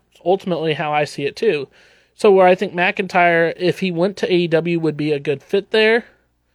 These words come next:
Ultimately, I think he'd put on great matches with so many, uh,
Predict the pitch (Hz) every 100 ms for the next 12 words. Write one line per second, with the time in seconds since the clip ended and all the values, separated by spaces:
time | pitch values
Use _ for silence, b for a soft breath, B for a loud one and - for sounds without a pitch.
0 | _ _ _ - 175 185 214 170 180 175
1 | 165 185 165 170 151 175 160 156 156 156
2 | 160 165 160 170 - 196 160 - - 156
3 | 175 175 170